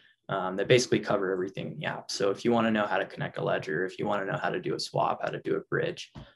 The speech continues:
um, you can go find those tutorials in the product support area. And if you need more help than that, um, we do have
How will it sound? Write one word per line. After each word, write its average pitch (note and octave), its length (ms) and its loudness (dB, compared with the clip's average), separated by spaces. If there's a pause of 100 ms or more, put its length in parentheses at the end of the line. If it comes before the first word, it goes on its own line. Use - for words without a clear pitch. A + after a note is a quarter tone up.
(180)
um, - 480 -4 (120)
you G#2+ 160 -4
can G#2+ 160 -2
go F#2 160 2
find D#2+ 360 -4
those - 200 -6
tutorials - 640 -2
in - 400 -8
the D3+ 380 -10 (500)
product F2 260 -2
support - 380 -4
area. E2+ 420 -2 (480)
And A2 300 4
if A2 100 0
you A#2 80 6
need A#2+ 140 6
more A#2+ 180 6
help A#2 260 2
than A2 140 0
that, A2+ 400 2
um, G#2+ 280 -2
we G2+ 100 -4
do G#2+ 220 0
have F#2+ 400 2